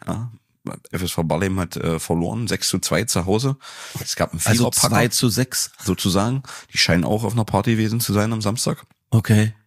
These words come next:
Speaker 1: Äh, zumindest in der zweiten Halbzeit waren sie irgendwie abwesend. Ähm, ansonsten habe ich so einige Sachen mitgebracht, äh,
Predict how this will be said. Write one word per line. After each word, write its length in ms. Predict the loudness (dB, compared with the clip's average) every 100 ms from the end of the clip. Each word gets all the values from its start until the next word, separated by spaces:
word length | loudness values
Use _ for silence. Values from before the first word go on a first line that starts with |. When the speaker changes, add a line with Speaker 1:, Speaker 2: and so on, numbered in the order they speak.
| _ _ -18 -18 _ -2
Speaker 1:
Äh, 120 | 0
zumindest 320 | 4 4 4
in 60 | 0
der 80 |
zweiten 280 | 2 2 2
Halbzeit 360 | 0 2 0 2
waren 120 | 0
sie 80 | 0
irgendwie 220 | -2 -2
abwesend. 440 | -2 0 0 -2 -8 -12 -8 -8 -12 -18 -2
Ähm, 580 | 4 4 4 2 0 -2 -2
ansonsten 680 | 0 2 0 2 0 -2 -4
habe 140 | -2
ich 80 | 0
so 120 | 0
einige 600 | 0 2 2 2 0 0 0
Sachen 220 | 0 0
mitgebracht, 500 | 0 -2 -2 -2 0
äh, 160 | -2